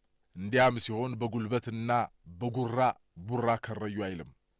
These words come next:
በሕግ አምላክ ብሎ በፍትህ አደባባይ ሊሞግት ይፈልጋል። ብታሸንፈው ፍትህ እንጂ አንተ ባለመሆንህ ባይደሰትም አያቄምም። ፍትህ ከተነፈገው ግን ያለውን ሁሉ ቀማኸው፣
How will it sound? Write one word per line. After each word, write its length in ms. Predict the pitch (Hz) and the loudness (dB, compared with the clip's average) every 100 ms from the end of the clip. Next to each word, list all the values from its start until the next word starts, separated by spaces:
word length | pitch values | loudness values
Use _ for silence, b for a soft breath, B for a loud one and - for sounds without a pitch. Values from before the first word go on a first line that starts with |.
| _ _ _ _ 71 | _ _ _ _ -10
በሕግ 440 | 80 120 131 120 | -2 2 2 4
አምላክ 580 | 123 127 131 127 127 131 - - _ - | 4 4 4 6 6 4 -2 -20 _ -6
ብሎ 160 | 123 135 151 - | 0 2 0 -6
በፍትህ 400 | 101 117 151 185 147 | -6 -6 -2 0 2
አደባባይ 560 | 123 113 123 117 131 | 2 2 4 4 4
ሊሞግት 380 | 120 117 113 - | 0 -4 -4 -6
ይፈልጋል። 480 | 131 139 139 107 - _ _ _ _ _ _ _ _ _ _ _ _ | -4 -4 -4 -6 -6 _ _ _ _ _ _ _ _ _ _ _ _
ብታሸንፈው 920 | 107 101 139 139 - 120 117 - 147 135 | -12 -4 2 2 2 -2 -4 0 2 2
ፍትህ 360 | 135 139 165 | 0 0 2
እንጂ 240 | 143 135 156 202 - _ _ 135 | 2 0 -2 -4 -8 _ _ 2
አንተ 320 | 135 139 - 170 | 2 2 0 4
ባለመሆንህ 680 | 135 131 131 123 123 143 127 | 6 6 4 0 0 0 2
ባይደሰትም 760 | 120 120 110 117 - 120 131 | 2 2 -2 -4 -4 -6 -2
አያቄምም። 560 | 110 110 - 120 98 78 65 _ _ _ _ _ _ _ _ | 2 2 2 -2 -2 -6 -14 _ _ _ _ _ _ _ _
ፍትህ 240 | 165 262 240 | -2 0 2
ከተነፈገው 580 | 196 190 185 202 196 190 | 4 4 4 4 4 4
ግን 140 | 226 - - | 0 -4 -2
ያለውን 400 | 131 160 160 165 | 4 4 6 4
ሁሉ 160 | 156 147 - | 2 0 2
ቀማኸው፣ 440 | 143 135 117 | 2 4 4